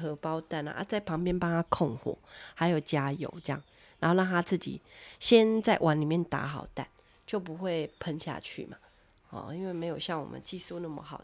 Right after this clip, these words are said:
可以炸就直接打到，打到锅里面去。那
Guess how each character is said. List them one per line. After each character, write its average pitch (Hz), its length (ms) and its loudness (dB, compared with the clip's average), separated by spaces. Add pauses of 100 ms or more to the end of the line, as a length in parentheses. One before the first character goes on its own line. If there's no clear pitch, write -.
可 - 80 -6
以 165 180 -6 (120)
炸 - 200 -2 (140)
就 175 100 0
直 160 200 -2
接 147 160 2
打 - 160 0 (100)
到， 151 220 0 (580)
打 139 140 -2
到 151 120 4
锅 120 280 -4
里 - 120 -10
面 - 180 -10
去。 - 180 -12 (1120)
那 175 280 6